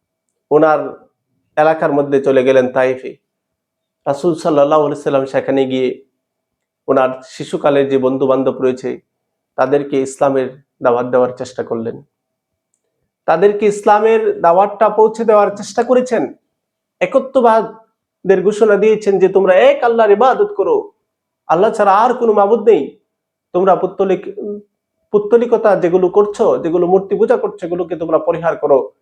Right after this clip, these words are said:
সৃষ্টিকর্তা হচ্ছেন একজন, যিনি তোমাদের সবকিছু সৃষ্টি করেছেন, তাদের কোনো ক্ষমতা নেই।" যখন এই স্লোগান, "লা ইলাহা ইল্লাল্লাহু মুহাম্মাদুর রাসূলুল্লাহ", এই স্লোগান, এই ইসলামের মূল মন্ত্র তাদেরকে শোনালেন, তখন তারা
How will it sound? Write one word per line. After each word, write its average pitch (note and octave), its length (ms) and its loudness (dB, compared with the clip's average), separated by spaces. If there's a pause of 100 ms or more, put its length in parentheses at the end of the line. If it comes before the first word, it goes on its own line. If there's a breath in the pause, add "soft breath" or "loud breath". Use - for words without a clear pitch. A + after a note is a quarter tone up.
(280)
সৃষ্টিকর্তা E3+ 600 -2
হচ্ছেন D3+ 280 -4
একজন, D3+ 400 -2 (420)
যিনি D3+ 220 0
তোমাদের C#3+ 360 2
সবকিছু E3 460 -8
সৃষ্টি - 320 -16
করেছেন, D#3 380 -4
তাদের D#3 320 0
কোনো D3 180 -8
ক্ষমতা C#3 340 0
নেই।" C3+ 280 0 (360)
যখন D#3+ 220 0
এই E3 420 -4 (280)
স্লোগান, F#3+ 500 2
"লা G#3+ 300 4
ইলাহা G3 260 0
ইল্লাল্লাহু G3 480 -2
মুহাম্মাদুর F#3+ 540 -6
রাসূলুল্লাহ", F3 760 0 (360)
এই F#3+ 220 2
স্লোগান, F3+ 640 0 (440)
এই F3+ 440 0 (180)
ইসলামের G#3 540 0
মূল F3+ 200 0
মন্ত্র G#3+ 320 0
তাদেরকে E3 400 0
শোনালেন, E3+ 560 0 (400)
তখন C#3+ 280 0
তারা C#3 360 0